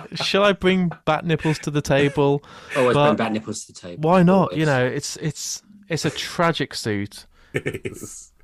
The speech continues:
Speaker 1: I had, I hadn't watched this until someone brought, we, we had it as, another guest had it as a, as their worst
Speaker 3: Worst.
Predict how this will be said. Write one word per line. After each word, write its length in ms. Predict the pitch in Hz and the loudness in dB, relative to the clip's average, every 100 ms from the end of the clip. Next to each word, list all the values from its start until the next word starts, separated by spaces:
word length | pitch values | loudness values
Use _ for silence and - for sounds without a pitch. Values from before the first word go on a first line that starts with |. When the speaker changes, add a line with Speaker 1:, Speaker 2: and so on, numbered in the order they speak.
| - 262 262 - - | -14 -10 -10 -8 -2
Speaker 1:
I 120 | 160 | 0
had, 220 | 160 - - - - | 0 -4 -10 -16 -2
I 140 | 123 | 2
hadn't 220 | 143 127 110 | 2 0 0
watched 320 | 120 - - | 0 0 -6
this 280 | 92 90 101 | -4 -4 -8
until 560 | 87 - 92 87 85 _ _ _ _ _ | -8 -4 -4 -4 -8 _ _ _ _ _
someone 320 | - 117 110 92 | -6 -2 -2 -2
brought, 280 | 101 85 - - - | -4 -6 -8 -16 -14
we, 180 | 98 - - | -12 -10 -6
we 60 | |
had 100 | 104 98 | -2 -2
it 80 | |
as, 140 | 95 90 | -4 -8
another 240 | 101 104 92 | -6 -4 -4
guest 300 | 98 92 - | -4 -4 -6
had 100 | 85 | -8
it 60 | 71 | -6
as 140 | 80 87 | -6 -4
a, 160 | 82 - | -4 -6
as 100 | 85 | -8
their 120 | 87 82 | -6 -4
worst 320 | 90 110 98 | 0 0 -2
Speaker 3:
Worst. 440 | - - - - | -4 -10 -12 -14